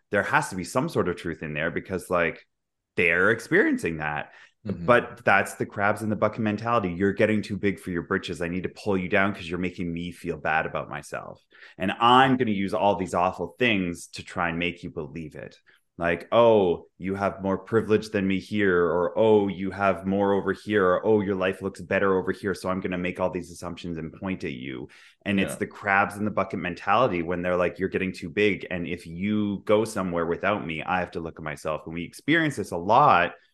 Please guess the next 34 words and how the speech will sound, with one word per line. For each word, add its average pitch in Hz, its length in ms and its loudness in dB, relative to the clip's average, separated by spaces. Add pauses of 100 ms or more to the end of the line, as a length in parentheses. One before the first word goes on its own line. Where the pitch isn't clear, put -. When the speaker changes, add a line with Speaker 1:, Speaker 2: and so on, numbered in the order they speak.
(480)
Speaker 1:
in 101 160 0
friendships, 123 960 -2 (260)
especially, 95 600 2
or 90 160 0
family, 113 640 0
when 95 720 0
you 98 420 0
are 107 240 6
trying 90 340 -2
to 82 140 -12
reinvent 80 420 -8
yourself 80 360 -8
or 87 60 -2
you 87 220 -8
are 104 260 4
trying 85 340 -4
to 80 60 -6
grow 73 440 -4 (220)
and 92 180 -4
they 101 120 6
don't 98 200 2
like 113 220 4
it 87 100 -2
because 85 360 -8
you're 95 120 2
bringing 98 360 0
up 104 180 -4
that 82 180 0
stuff 85 260 -4 (140)
because 87 320 -10
they're 90 240 0
not 82 240 -2
doing 78 320 -8
it. 58 160 -16